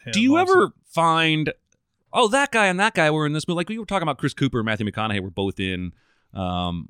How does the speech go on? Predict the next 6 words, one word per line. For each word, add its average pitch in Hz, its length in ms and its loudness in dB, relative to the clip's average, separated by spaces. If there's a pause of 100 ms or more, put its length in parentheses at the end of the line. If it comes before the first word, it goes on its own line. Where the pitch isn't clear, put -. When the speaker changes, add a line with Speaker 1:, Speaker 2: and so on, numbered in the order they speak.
(220)
Speaker 2:
two 123 160 4
movies 101 340 0
together. 78 420 -8
Speaker 1:
Mm-hmm. 139 520 -14
Speaker 2:
Um, 90 440 -6 (880)
and 117 380 -4